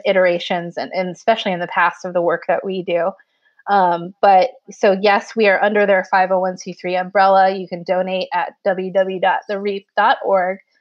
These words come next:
and there's a ton of resources on there. Um, you can also get a hold of me, um, if you need to, on the website. My email address is on the <clears throat> About Us page. There's resources and things you can do, like sign up for our newsletter, follow us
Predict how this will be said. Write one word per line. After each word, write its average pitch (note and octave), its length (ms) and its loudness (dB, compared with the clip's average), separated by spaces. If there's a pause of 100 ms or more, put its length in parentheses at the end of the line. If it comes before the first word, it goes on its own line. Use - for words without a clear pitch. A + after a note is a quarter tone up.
(240)
and A3 100 2
there's G#3 180 2
a G#3 80 -2
ton A3+ 300 0
of G#3+ 140 -4
resources G3 760 -2
on F#3+ 200 -2
there. F#3+ 420 -4 (560)
Um, G3 180 2
you G#3 120 -4
can A3 120 0
also G#3 280 0
get G3+ 120 4
a F#3+ 60 0
hold F#3+ 260 0
of F3 120 -6
me, C4 380 0 (420)
um, F#3+ 180 0
if F#3 160 -10
you G3 100 -6
need A3 260 -4
to, C4 280 2 (460)
on F#3 100 0
the F3+ 80 0
website. C4+ 680 0
My G3+ 320 -2
email G#3 280 0
address G3+ 380 0
is F#3+ 160 -6
on F#3+ 340 -6
the F#3+ 420 -2 (300)
<clears throat> G3+ 320 -8
About G3 380 4
Us F#3+ 300 0
page. A3 360 0 (420)
There's B3 300 2
resources D#4 640 0
and G#3 320 -2 (180)
things C4 280 2
you C4 100 0
can B3 140 0
do, C4+ 100 0
like A3+ 220 0
sign A3 240 0
up A3+ 160 -2
for A#3 80 0
our G#3 80 0
newsletter, A3+ 720 0
follow A3 320 4
us G#3 200 0